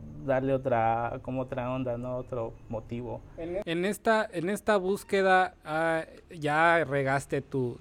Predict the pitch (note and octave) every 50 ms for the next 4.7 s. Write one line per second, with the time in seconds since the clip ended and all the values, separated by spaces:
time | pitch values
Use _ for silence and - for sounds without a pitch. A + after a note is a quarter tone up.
0 | - - - - C#3 B2+ B2 A#2+ A#2+ A#2 A2+ A#2+ C3+ D3 D3+ D#3 - - C3+ B2+
1 | A#2 A2 - - - - - - - C#3 C3+ C3+ B2+ B2 B2 B2 A#2 - C#3 C3+
2 | C3 - - B2+ A#2+ B2 B2+ C3+ C#3 - - - - C3+ B2+ B2+ B2 B2 A#2+ A#2
3 | A2+ - B2 A#2+ A2+ A#2 B2+ C3 C3+ C3+ C3+ C3 B2 - - - - - - -
4 | - - C#3 C3+ C#3 C#3 C3+ B2+ B2 A#2+ A#2 A2+ G#2+ G#2